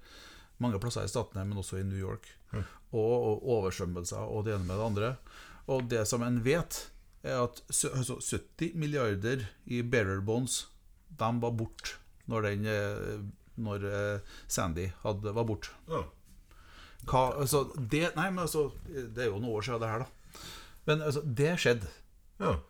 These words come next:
Speaker 1: Eh, og med det utgangspunktet da, så har de da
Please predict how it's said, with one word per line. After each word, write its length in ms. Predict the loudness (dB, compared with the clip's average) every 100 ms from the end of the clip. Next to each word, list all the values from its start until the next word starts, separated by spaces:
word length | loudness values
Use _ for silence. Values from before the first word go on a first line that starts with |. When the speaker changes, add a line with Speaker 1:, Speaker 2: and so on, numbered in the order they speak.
| -18 -20 -20 -20 -20 -20 -20 -20 -20 -20
Speaker 1:
Eh, 640 | 0 2 4 2 0 -4 -10 -12
og 160 | 2 4
med 140 | 6 4
det 100 | 4
utgangspunktet 680 | 4 4 2 2 -2 0 4
da, 120 | 2 2
så 200 | -4 0
har 220 | 2 2
de 80 | 2
da 180 | 0 0